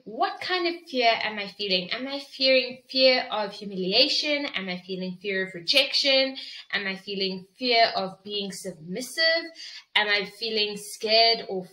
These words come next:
fear because I feel insecure? Am I feeling fear because I'm anxious? Am I feeling fear because I'm actually scared? I'm terrified of something. All right. So then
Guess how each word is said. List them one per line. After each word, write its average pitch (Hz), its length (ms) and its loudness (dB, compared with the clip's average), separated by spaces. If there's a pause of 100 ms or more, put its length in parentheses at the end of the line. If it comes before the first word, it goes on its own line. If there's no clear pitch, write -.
fear 240 280 0
because 196 600 -6
I - 60 -14
feel 196 220 -4
insecure? 277 840 2 (480)
Am 202 200 0
I 196 120 0
feeling 196 560 -4
fear 208 240 0
because 185 280 -10
I'm 175 300 -12
anxious? 285 560 2
Am 196 120 -6
I 208 80 -4
feeling 196 380 -8
fear 214 260 -4
because 190 320 -6
I'm 180 160 -6 (160)
actually 247 400 -4
scared? 202 640 4
I'm 180 180 -6
terrified 220 600 -2
of - 80 -20
something. - 460 -14 (540)
All 185 80 -10
right. 294 360 4 (260)
So 262 200 2
then 262 340 8